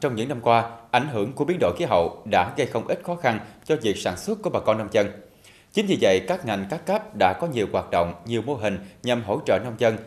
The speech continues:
thích ứng với biến đổi khí hậu. Và một trong số những hoạt động hiệu quả tích cực không thể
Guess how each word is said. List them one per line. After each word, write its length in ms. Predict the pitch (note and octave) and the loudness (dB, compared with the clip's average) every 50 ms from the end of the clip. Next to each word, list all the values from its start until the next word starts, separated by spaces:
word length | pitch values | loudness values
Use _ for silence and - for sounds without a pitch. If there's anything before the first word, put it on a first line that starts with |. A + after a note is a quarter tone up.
| - - | -14 -6
thích 120 | - G3+ G3 | -6 -4 0
ứng 240 | - A#2+ A#2+ D3 F#3 | 0 0 0 0 -2
với 100 | F#3 F#3+ | -4 -4
biến 120 | F3+ F#3 - | -4 -2 -2
đổi 140 | - E2+ D#2 | -2 -2 -2
khí 80 | - E3+ | -4 0
hậu. 380 | C3 G2+ E2 D#2+ - - - - - - - _ _ _ - _ _ | 2 2 2 2 0 -4 -14 -20 -20 -20 -20 _ _ _ -20 _ _
Và 280 | - A#2 B2 A#2+ A#2 A2+ | 2 4 6 8 8 6
một 240 | A2+ A#2 A2 G#2 - | 6 4 2 4 4
trong 140 | - C3+ C3 | 0 -2 -2
số 200 | C3 - B2+ B2 | 0 0 0 0
những 200 | D3+ D#3+ D#3+ D#3+ | 2 0 -2 0
hoạt 180 | D3 G#2 - - | 0 -2 2 4
động 220 | F2 E2+ E2+ E2+ E2 | 2 2 2 2 -2
hiệu 140 | G2+ F#2 F2 | -4 -4 0
quả 200 | - F2 D#2+ E2+ A2+ - | 0 0 0 0 -2 -6
tích 100 | G2 G2 F#2+ | -8 -2 2
cực 340 | - G2 E2+ - - - - | 2 2 2 0 -6 -16 -10
không 200 | - - D#3 C#3+ C3 | 0 0 0 0 2
thể 180 | A2+ F#2 E2+ | -2 -2 -2